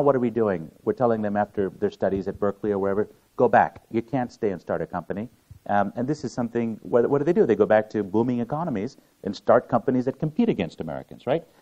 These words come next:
And so we need to get some of this right. So part of why I'm writing this is to say we can solve these problems, but we need to be more ambitious, we need to be more disruptive,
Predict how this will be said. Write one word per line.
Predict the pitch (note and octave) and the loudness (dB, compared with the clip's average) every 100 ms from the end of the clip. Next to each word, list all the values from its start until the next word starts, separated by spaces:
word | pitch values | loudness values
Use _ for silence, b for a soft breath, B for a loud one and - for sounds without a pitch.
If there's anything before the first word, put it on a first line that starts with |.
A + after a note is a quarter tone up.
| b | b
And | C3 - | -2 4
so | C3 | 4
we | C#3+ | 4
need | F#3+ F#3+ | 2 0
to | B2+ | 2
get | D3 - | 0 2
some | D3+ | 0
of | B2+ | 0
this | G#2 | 0
right. | B2 G#2 | 2 0
So | G#2 | -2
part | - G3 | -2 -2
of | E3+ A#2+ | 0 4
why | C3 | 2
I'm | A#2 A2 | 2 0
writing | B2+ B2 | 0 -2
this | E2+ - _ b b | -4 -4 _ b b
is | C#3 | -4
to | C3+ | -2
say | C3+ | 0
we | A#2+ E3 | 2 2
can | E3+ D#3+ C#3+ | 2 0 -2
solve | - F3+ A3+ | 4 4 6
these | F#3 A2+ G#2 | 2 2 2
problems, | G2+ C3 | 2 2
but | - | -2
we | C3 | 0
need | C#3+ | -2
to | - | -2
be | C3 | -2
more | A2+ G2 A2 | 0 -2 -2
ambitious, | G2+ C3+ - F#3 - b b b | -2 -2 -2 -6 -6 b b b
we | B2 | -2
need | E3+ | -2
to | E3+ D#3 | 0 0
be | |
more | B2+ G#2+ | 2 0
disruptive, | - - C3+ B2+ - F#3+ | -2 0 4 4 2 -2